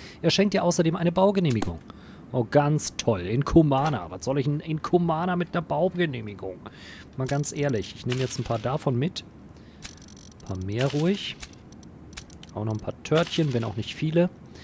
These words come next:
Wenn wir schon mal hier sind, können wir auch noch mal ordentlich zugreifen bei dem, was hier produziert wird. Und wir nehmen Leute mit. Sind aber nicht viele da. Dann fahren wir schnell nach Maracaibo.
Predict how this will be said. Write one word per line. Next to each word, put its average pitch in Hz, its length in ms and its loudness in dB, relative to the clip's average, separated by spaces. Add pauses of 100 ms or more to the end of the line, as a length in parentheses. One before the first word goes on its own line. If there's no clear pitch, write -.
(180)
Wenn 139 120 6
wir 165 80 6
schon 143 120 0
mal 131 100 4
hier 123 140 4
sind, 120 180 0
können 123 160 2
wir 120 80 2
auch 120 120 -6
noch 117 120 -2
mal 107 80 -2
ordentlich 110 440 -2
zugreifen 110 480 0
bei 107 100 -2
dem, 113 240 0 (400)
was 110 140 -2
hier 123 140 4
produziert 139 560 0
wird. 147 240 2 (440)
Und 139 520 2
wir 120 100 4
nehmen 117 340 2
Leute 123 360 4
mit. 180 340 2 (920)
Sind - 220 0
aber - 120 4
nicht 131 140 2
viele 135 200 4
da. 95 180 0
Dann 92 140 -2
fahren 135 220 4
wir 135 60 2
schnell 131 240 2
nach 127 200 -2 (160)
Maracaibo. 127 840 2